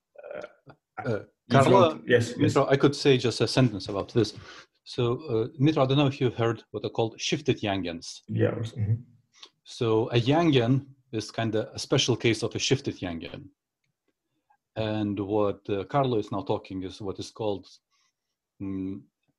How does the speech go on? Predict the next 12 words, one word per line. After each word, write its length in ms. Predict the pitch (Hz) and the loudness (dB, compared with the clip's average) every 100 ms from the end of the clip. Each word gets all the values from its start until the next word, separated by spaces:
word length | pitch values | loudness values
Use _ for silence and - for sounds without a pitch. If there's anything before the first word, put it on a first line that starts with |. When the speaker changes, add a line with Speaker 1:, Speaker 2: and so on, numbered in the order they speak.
| _ _ _ _ _ | _ _ _ _ _
Speaker 2:
an 160 | 117 143 | -4 0
antidominantly 960 | 135 135 135 127 123 120 107 - 107 104 | 4 4 4 2 2 0 -2 -6 -6 -6
shifted 460 | - - - 107 - | -6 -6 -6 -12 -8
Yangian. 520 | 98 92 90 87 85 _ | -6 -6 -8 -12 -18 _
This 140 | 101 | -14
is 140 | 87 - _ _ _ _ _ _ _ _ | -14 -20 _ _ _ _ _ _ _ _
kinda 300 | - 92 95 - _ _ _ | -18 -14 -14 -18 _ _ _
a 60 | 127 | -10
cousin 420 | - 151 113 127 | 0 0 2 -2
of 180 | 110 113 | -2 -4
a 40 | |
Yangian. 460 | 92 92 87 87 | -6 -6 -10 -12